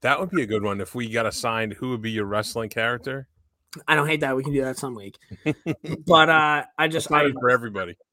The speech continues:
Speaker 2: Dude, I just, uh, fucking appreciate the fuck out of you, man.
Speaker 1: Thanks, buddy.
Speaker 2: How's everything's going? How's
Speaker 1: Good.
Speaker 2: everything's going?
Speaker 1: Good.
Speaker 2: Holy
Speaker 1: We are, we are i-, firmly in outdoor weather. Uh, new kid just started today. Buddy of mine's son. He, I got a message like, "Hey, you,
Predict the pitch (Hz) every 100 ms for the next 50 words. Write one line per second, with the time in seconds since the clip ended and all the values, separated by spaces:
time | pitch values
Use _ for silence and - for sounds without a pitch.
0 | - 160 165 151 156 156 151 - 160 156
1 | 151 139 180 180 180 170 160 156 151 147
2 | 147 143 143 143 139 143 - 110 120 170
3 | 175 175 165 165 143 123 104 - _ _
4 | _ - - - - 160 135 160 185 -
5 | 135 - 120 127 151 135 117 110 110 110
6 | 104 101 - 110 107 104 101 - - 110
7 | - 127 123 135 135 113 110 117 123 113
8 | 113 123 135 151 - 98 98 95 95 92
9 | 117 120 - 120 107 - 117 113 104 113
10 | 110 139 117 120 113 113 110 110 107 104
11 | - 120 117 131 151 113 98 101 90 104
12 | 104 101 107 104 113 98 101 90 107 139
13 | 98 104 101